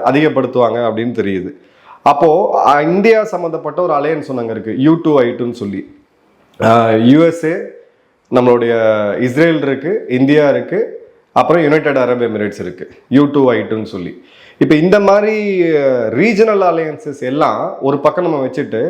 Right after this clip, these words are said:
ட்ரம்ப் இதை சால்வ் பண்ணுவாரு அப்படின்ற போது ஆப்ரஹாமிக் அக்கார்டை தான் முன்னாடி எடுத்துட்டு போகாரு அப்படின்றது தெளிவாகுது. So, யூ டூ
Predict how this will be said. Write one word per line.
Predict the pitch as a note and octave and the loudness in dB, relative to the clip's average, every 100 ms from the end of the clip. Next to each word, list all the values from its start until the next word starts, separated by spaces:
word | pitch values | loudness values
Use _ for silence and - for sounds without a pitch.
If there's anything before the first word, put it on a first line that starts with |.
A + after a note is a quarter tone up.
| - | -4
ட்ரம்ப் | - D#3+ G3+ E3+ | 0 0 0 0
இதை | D#3 - | 0 2
சால்வ் | B2 F3+ - | 2 2 -2
பண்ணுவாரு | E3 D3+ C#3 | -6 -4 -4
அப்படின்ற | D3 C3 C3 A#2+ G#2 | -6 -6 -6 -6 -6
போது | G#2 A#2 G3+ - - - _ - | -4 -2 -2 -4 -14 -20 _ 2
ஆப்ரஹாமிக் | D3+ G#3+ A#3 A3+ A3+ A3 G3+ | 2 4 2 0 0 0 0
அக்கார்டை | F3+ D#3+ E3+ D#3+ | 0 0 0 0
தான் | D3+ F#3+ | -4 -6
முன்னாடி | E3 D#3 F#3 F#3 D3+ | -4 -4 -2 -2 -2
எடுத்துட்டு | C3 C3+ C3+ | -4 -6 -6
போகாரு | B2 B2+ B2 A#2+ A2+ A2+ | -2 -2 0 0 0 0
அப்படின்றது | D3+ A#2+ A2+ A#2 A2 D3+ | 0 0 -4 -6 -4 -2
தெளிவாகுது. | C#3 B2 A2+ G2+ | 0 2 0 -2
So, | G#2 C#3+ | -2 0
யூ | C3 F3+ F3+ | 2 2 2
டூ | G3 | 0